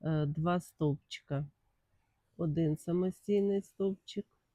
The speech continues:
другий самостійний стовпчик. А в третю петлю робимо збільшення, тобто дві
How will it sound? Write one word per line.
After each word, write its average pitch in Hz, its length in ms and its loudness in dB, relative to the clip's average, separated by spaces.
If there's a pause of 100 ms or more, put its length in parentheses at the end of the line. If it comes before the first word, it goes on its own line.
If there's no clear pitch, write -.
(840)
другий 165 540 2
самостійний 190 840 -2
стовпчик. - 640 -8 (880)
А 170 120 -2
в 170 60 -4
третю 226 420 0
петлю 170 440 -2
робимо 202 480 2
збільшення, 156 840 0
тобто 170 360 -6
дві 165 460 2